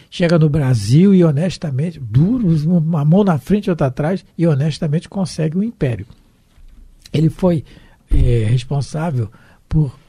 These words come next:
dar muitas e muitas receitas para as pessoas que não tinham condição de comprar receita. Na gripe espanhola,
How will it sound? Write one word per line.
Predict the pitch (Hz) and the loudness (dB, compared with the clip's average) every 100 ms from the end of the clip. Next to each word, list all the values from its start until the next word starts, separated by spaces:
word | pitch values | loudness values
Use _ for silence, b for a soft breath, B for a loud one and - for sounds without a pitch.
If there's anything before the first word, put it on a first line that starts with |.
| _ | _
dar | 196 135 - 175 123 | -8 -4 -2 -2 -6
muitas | 135 127 151 202 247 - 147 | -4 0 2 4 2 0 0
e | 151 | 2
muitas | 156 220 254 185 | 4 4 2 0
receitas | 131 151 - 175 165 147 - | 0 -2 -4 -6 -4 -8 -10
para | 156 | -12
as | |
pessoas | - 147 - 180 170 | -10 -12 -8 -8 -6
que | 151 | -8
não | 131 | -10
tinham | 196 | -10
condição | 185 160 - 151 | -8 -8 -6 -8
de | |
comprar | 156 135 123 117 98 b b b | -6 -8 -6 -6 -8 b b b
receita. | 160 156 143 - b b | -6 -2 -2 -4 b b
Na | 170 190 | -4 -2
gripe | 139 147 226 - 185 - - _ _ _ _ | -2 0 0 -2 -4 -4 -12 _ _ _ _
espanhola, | - - - 123 120 165 135 | -14 -12 -6 -2 0 0 0